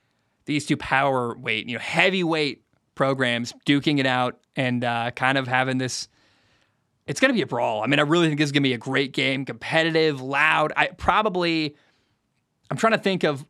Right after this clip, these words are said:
like, across college football and probably across the entire N F L world, I think the game in Germany for the N F L is gonna be really wild. Their crowd's gonna be very excited and really into it. But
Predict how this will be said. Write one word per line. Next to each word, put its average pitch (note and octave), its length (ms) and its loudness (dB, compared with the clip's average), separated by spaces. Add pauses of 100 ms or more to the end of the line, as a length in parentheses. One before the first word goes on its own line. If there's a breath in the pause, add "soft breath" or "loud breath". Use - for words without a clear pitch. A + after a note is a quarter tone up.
like, C3+ 300 -2 (300)
across F#3+ 600 0
college F3 460 0
football D#3 400 -2
and D3 160 -2
probably G#3 360 0
across D#3+ 300 -2
the D#3 60 -2
entire D3 300 0
N C#3+ 100 -2
F C3+ 100 -4
L A#2+ 140 -4
world, D3 400 -4 (800 soft breath)
I - 60 2
think G#3 140 2
the G#3 80 2
game G3 260 4
in E3+ 80 2
Germany D#3+ 480 2
for D#3 120 -4
the C#3 120 2
N D3+ 80 2
F - 80 -6
L D#3 100 4
is C#3+ 80 -2
gonna D3 160 0
be C3 100 0
really C#3 220 0
wild. C#3 280 0
Their C#3 100 0
crowd's C#3 340 2
gonna C3+ 140 2
be B2 140 -2
very C#3+ 460 0
excited C3+ 440 0
and C3 80 -2
really B2+ 200 0
into C#3 180 0
it. D3 140 -4
But B2+ 220 -2